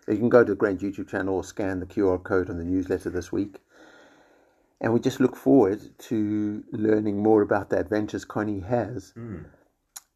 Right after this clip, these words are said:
Speaker 1: and hearing more about all the good things that are happening in our school. So
Speaker 2: Yeah, I think what we'll start to do is, um, photograph and video periodically throughout the terms, um,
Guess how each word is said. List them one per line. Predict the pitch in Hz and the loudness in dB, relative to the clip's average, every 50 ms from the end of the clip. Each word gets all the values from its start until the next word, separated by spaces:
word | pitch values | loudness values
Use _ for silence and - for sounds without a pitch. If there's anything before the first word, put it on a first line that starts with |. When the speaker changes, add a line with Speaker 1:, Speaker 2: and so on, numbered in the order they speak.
| _ _ _ _ - | _ _ _ _ -10
Speaker 1:
and | 92 90 90 87 | -8 -8 -6 -2
hearing | 110 104 104 98 98 98 | 0 2 2 2 2 0
more | 95 98 98 98 98 | 0 0 0 0 0
about | 95 95 98 95 95 - - - | 0 -2 -2 -4 -4 -6 -10 -8
all | - 107 104 101 101 104 110 110 107 - | -4 -4 -2 -2 -4 -6 -10 -12 -12 -8
the | - 117 110 110 107 - | -6 -6 -6 -8 -8 -2
good | - 120 120 120 | 0 0 2 2
things | - 117 104 90 | 0 -2 -2 -2
that | - 92 | -2 -4
are | 90 87 | -4 -4
happening | 92 90 90 98 92 90 | -4 -6 -6 -6 -6 -6
in | 87 | -6
our | 87 85 85 | -6 -8 -10
school. | - - 98 87 85 - | -10 -10 -10 -10 -10 -12
So | _ - - - | _ -10 -10 -10
Speaker 2:
Yeah, | 82 78 76 78 - - - 95 | -8 -10 -14 -16 -18 -20 -20 -18
I | 95 | -14
think | - 113 95 | -14 -12 -10
what | 90 90 82 | -10 -12 -12
we'll | 87 87 85 | -12 -14 -14
start | 85 - - - - - - 92 82 82 | -16 -18 -20 -20 -16 -12 -10 -10 -10 -12
to | - | -14
do | 85 87 85 | -14 -14 -12
is, | 82 82 80 80 - - _ _ _ _ _ _ _ _ _ _ _ - | -12 -14 -16 -18 -20 -20 _ _ _ _ _ _ _ _ _ _ _ -14
um, | 87 87 85 82 82 80 80 80 78 _ _ _ _ _ _ _ _ _ _ _ _ _ _ | -12 -12 -12 -12 -14 -16 -18 -20 -20 _ _ _ _ _ _ _ _ _ _ _ _ _ _
photograph | _ - 92 90 87 - - 85 82 80 - - | _ -12 -12 -12 -12 -14 -14 -14 -14 -14 -16 -18
and | 85 78 | -18 -18
video | 80 82 76 82 80 78 78 78 76 73 _ _ _ _ _ _ _ _ _ _ _ _ _ _ _ _ | -16 -16 -14 -14 -14 -14 -14 -16 -18 -20 _ _ _ _ _ _ _ _ _ _ _ _ _ _ _ _
periodically | - 92 87 85 85 80 80 85 80 78 - _ - 78 76 76 | -10 -8 -8 -8 -8 -10 -12 -14 -16 -18 -18 _ -20 -20 -20 -20
throughout | - - - 78 76 73 73 | -20 -18 -18 -16 -16 -18 -20
the | 76 | -20
terms, | - _ - 78 76 73 73 73 76 - _ _ _ _ _ _ _ _ | -20 _ -20 -20 -20 -20 -20 -20 -20 -20 _ _ _ _ _ _ _ _
um, | 78 78 76 73 73 73 71 71 71 | -20 -20 -20 -20 -20 -20 -20 -20 _